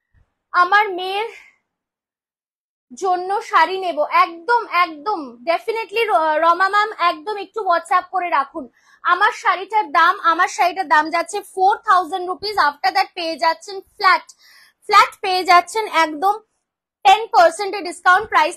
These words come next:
থাকবে থ্রি সিক্স ডাবল জিরো, থ্রি সিক্স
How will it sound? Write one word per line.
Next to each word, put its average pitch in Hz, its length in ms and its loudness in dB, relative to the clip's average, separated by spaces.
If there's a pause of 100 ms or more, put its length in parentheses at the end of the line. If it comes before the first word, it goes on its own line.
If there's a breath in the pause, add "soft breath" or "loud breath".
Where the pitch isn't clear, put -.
থাকবে 349 240 -2 (220)
থ্রি 427 180 -2 (240)
সিক্স 403 300 -10
ডাবল 330 400 2
জিরো, 285 300 0 (680)
থ্রি 440 160 0 (200)
সিক্স 392 220 -6